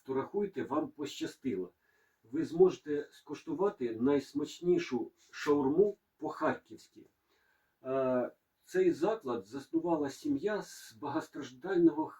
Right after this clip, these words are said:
Харкова. Але ця сім'я ще й патріотична.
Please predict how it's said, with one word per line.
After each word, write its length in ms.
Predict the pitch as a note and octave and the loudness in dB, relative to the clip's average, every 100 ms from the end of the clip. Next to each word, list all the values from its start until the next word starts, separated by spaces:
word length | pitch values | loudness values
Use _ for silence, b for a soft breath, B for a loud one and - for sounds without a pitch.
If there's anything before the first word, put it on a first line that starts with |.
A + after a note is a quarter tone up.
| - | -20
Харкова. 720 | _ F3 - - _ G2+ F#2+ - _ _ _ _ _ - | _ -2 -2 -2 _ -20 -20 -20 _ _ _ _ _ -8
Але 300 | C#3 D#3 F3+ | 0 2 2
ця 220 | - F3 | 0 -4
сім'я 420 | E3+ E3+ G#3+ F#3 | 0 0 2 0
ще 200 | E3+ F3+ | -2 -4
й 40 | E3+ | -4
патріотична. 880 | E3+ E3+ F3+ F3 F#3 - - - | -6 -2 -2 0 -2 -2 -6 -20